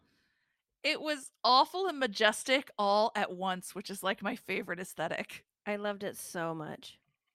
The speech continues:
Speaker 1: It was too much. It was metallic. It had a bold pattern. It had an open back only at the end did I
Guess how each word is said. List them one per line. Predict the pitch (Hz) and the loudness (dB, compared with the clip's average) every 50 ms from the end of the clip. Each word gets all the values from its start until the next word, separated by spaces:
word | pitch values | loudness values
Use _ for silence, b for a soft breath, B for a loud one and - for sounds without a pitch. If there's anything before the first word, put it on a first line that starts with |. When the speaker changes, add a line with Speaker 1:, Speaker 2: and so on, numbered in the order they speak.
| _ _ _ _ _ _ _ | _ _ _ _ _ _ _
Speaker 1:
It | - 240 - | -6 -4 -2
was | 214 233 233 - _ | -2 -4 -4 -6 _
too | - - - - 262 262 269 | -12 -8 -6 -4 -4 -4 -4
much. | 233 233 240 240 254 302 - - - - - _ _ _ _ _ _ _ - | -2 2 2 4 4 2 0 -4 -8 -10 -10 _ _ _ _ _ _ _ -6
It | 226 208 | -4 -2
was | 233 254 254 233 | -2 -2 -2 -4
metallic. | 220 233 - - - - - - 233 190 - 240 247 254 262 269 - - _ _ _ _ _ _ _ _ _ _ _ _ _ _ _ | -6 -6 -6 -8 -10 -12 -4 2 4 6 6 6 6 4 2 0 -2 -6 _ _ _ _ _ _ _ _ _ _ _ _ _ _ _
It | - 262 262 | -2 -2 0
had | 311 302 302 269 | 2 4 4 4
a | 277 247 | 4 2
bold | 208 226 240 240 240 240 - - | 2 2 4 4 4 2 -2 -6
pattern. | - - 277 208 233 240 247 254 - | -2 4 8 8 8 8 8 6 4
It | - 277 415 | 2 0 0
had | - - 381 349 320 | 2 2 4 4 4
an | 320 320 - - | 4 2 2 6
open | 302 330 381 466 453 - - 370 359 330 320 262 269 _ _ _ - | 8 8 10 8 6 6 4 2 2 2 0 -4 -12 _ _ _ 8
back | 285 320 311 302 339 370 415 466 453 - - | 8 8 8 6 4 6 6 6 4 4 2
only | 302 359 403 440 494 508 440 440 | 4 4 4 4 2 0 0 0
at | - | 0
the | 349 339 - - | -2 -2 -2 -2
end | 254 302 339 349 311 | -2 -2 -4 -6 -8
did | 294 285 | -8 -4
I | 277 285 | -2 -2